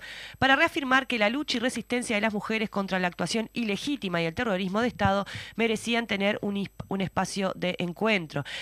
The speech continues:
La inauguración de este memorial será el veintisiete de junio a las catorce horas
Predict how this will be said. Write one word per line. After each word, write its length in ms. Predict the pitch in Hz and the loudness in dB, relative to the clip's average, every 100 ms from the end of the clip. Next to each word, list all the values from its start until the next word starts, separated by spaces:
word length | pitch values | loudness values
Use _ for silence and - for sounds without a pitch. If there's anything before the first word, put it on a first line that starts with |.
| - | -4
La 100 | 175 | -2
inauguración 580 | 190 190 190 185 - 220 | 2 2 2 0 0 -2
de 60 | 214 | -2
este 180 | - | -2
memorial 420 | 196 220 208 214 220 | -2 0 2 2 0
será 220 | 214 208 | -2 0
el 60 | |
veintisiete 560 | 196 196 196 - 262 247 | 0 -2 -4 -4 -2 0
de 80 | 202 | -2
junio 320 | 208 233 220 | -2 -2 -2
a 20 | |
las 120 | 180 | -2
catorce 500 | - 180 247 254 196 | -2 -2 -2 -2 0
horas 260 | 196 202 214 | 0 0 -2